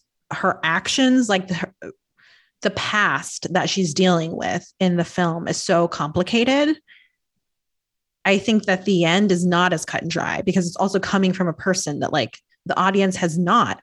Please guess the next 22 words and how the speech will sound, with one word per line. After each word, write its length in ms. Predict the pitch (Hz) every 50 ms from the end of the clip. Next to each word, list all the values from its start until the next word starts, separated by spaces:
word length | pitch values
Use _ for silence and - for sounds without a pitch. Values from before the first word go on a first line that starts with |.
| _
I 180 | - 180 196 185
don't 220 | 170 160 139 -
think, 400 | - - - - - - - - - _ _ _ _ _ _ _ _ _
had 240 | - - 226 196 -
any 260 | - 180 208 220 208 202
sympathy 460 | 208 - 196 185 190 196 185 170 160
toward. 460 | 165 - - - - 87 - - - - _ _ _ _ _ _ _ _ _ _ _ _ _ _ _ _ _ _ _ _ _ _ _ _ _ _ _
So 100 | - 202
I 100 | 196 202
don't 420 | 196 196 - 226 220 226 226 170
know 280 | 208 202 190 190 196 196
if 180 | - 190 190 -
the, 460 | 180 185 180 175 175 170 - - -
the 120 | 160 190 180
reaction 600 | 170 185 175 180 180 180 185 180 - - 185 180
that's 160 | 175 160 -
supposed 280 | 185 - - 180 170
to 60 | - -
be 120 | 170 170
elicited 640 | 170 170 170 185 180 185 - 180 - - - - - -
is, 260 | - 170 165 165 156 160
like, 340 | 147 147 139 - - -